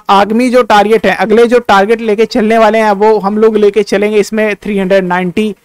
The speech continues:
थ्री का, और उसके बाद जो target दिखता है वो हमको चार सौ बाईस का दिखता है, और उससे अगर level up का target देखते हैं आपको तो फ़ोर हंड्रेड फ़िफ्टी फ़ोर का देखने को मिल जाता है। इस हिसाब से अभी इसमें labels दिखाई पड़ते हैं।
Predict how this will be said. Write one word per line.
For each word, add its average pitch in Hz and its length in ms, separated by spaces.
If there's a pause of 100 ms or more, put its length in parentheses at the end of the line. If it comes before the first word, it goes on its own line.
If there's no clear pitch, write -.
(280)
थ्री 269 240
का, 262 280 (420)
और 202 420
उसके 233 240
बाद 220 280
जो 240 120
target 208 380
दिखता 202 320
है 208 180
वो 202 160
हमको 196 240
चार 190 280
सौ 185 160
बाईस 175 340
का 233 120
दिखता 208 320
है, 196 220
और 185 260
उससे 233 380
अगर 220 300 (220)
level 180 340 (120)
up 208 120 (100)
का 233 80
target 185 380
देखते 180 280
हैं 185 60
आपको 180 300
तो 240 220 (480)
फ़ोर 220 180
हंड्रेड 208 240
फ़िफ्टी 240 440 (640)
फ़ोर 208 200
का 185 160
देखने 175 360
को 214 140
मिल 175 200
जाता - 240
है। - 140
इस 254 180
हिसाब 214 300
से 226 160
अभी 208 220
इसमें 196 260
labels 175 460
दिखाई 180 340
पड़ते 202 320
हैं। 247 160